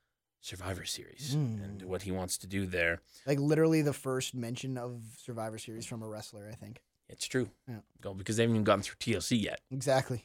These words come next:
Speaker 1: So, um, they did show footage of him in India, uh, from last week.
Speaker 2: Being a face. Like,
Speaker 1: Which
Speaker 2: being very facey, which
Speaker 1: all
Speaker 2: m-, works.
Speaker 1: all things aside, I think that was probably the fucking greatest thing for him. Like, how
Speaker 2: Yeah.
Speaker 1: fucking jacked
Speaker 2: Oh.
Speaker 1: up would you be to
Speaker 2: Yeah.
Speaker 1: go there? Even though he's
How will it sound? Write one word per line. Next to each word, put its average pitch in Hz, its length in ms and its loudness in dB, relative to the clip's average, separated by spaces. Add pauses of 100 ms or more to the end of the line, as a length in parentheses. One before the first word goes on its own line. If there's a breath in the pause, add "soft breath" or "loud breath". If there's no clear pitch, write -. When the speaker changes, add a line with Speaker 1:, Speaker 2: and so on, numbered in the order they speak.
Speaker 1:
So, 82 260 -18 (600 soft breath)
um, 104 540 8
they 110 120 6
did 117 200 4
show 110 260 8
footage 98 360 2
of 101 160 -4
him 104 180 0
in 90 100 -4
India, 92 500 -2 (600)
uh, 90 300 6
from 95 280 -4
last 90 320 0
week. 92 260 -10
Speaker 2:
Being 160 200 6
a 143 40 0
face. 147 420 2 (120)
Like, 110 140 4
Speaker 1:
Which 143 60 2
Speaker 2:
being 156 180 6
very 151 160 6
facey, 135 480 0 (100)
which 156 200 10
Speaker 1:
all - 80 8
Speaker 2:
m-, 196 180 2
works. 165 420 4 (220)
Speaker 1:
all 139 160 12
things 123 260 6
aside, 110 380 8
I 101 140 8
think 110 200 4
that 104 140 10
was 98 120 2
probably 95 300 6
the 92 140 -6
fucking 95 440 4 (500)
greatest 120 440 6
thing 92 160 -2
for 90 140 -12
him. 85 240 -6
Like, 90 160 0
how 135 140 12
Speaker 2:
Yeah. 101 40 2
Speaker 1:
fucking 95 400 4 (140)
jacked 95 180 12
Speaker 2:
Oh. 85 160 10
Speaker 1:
up 85 140 2
would 95 140 2
you 95 100 4
be 87 240 4
to 90 120 4
Speaker 2:
Yeah. - 80 6
Speaker 1:
go 95 140 4
there? 92 140 0
Even 160 220 6
though 165 100 10
he's 120 200 4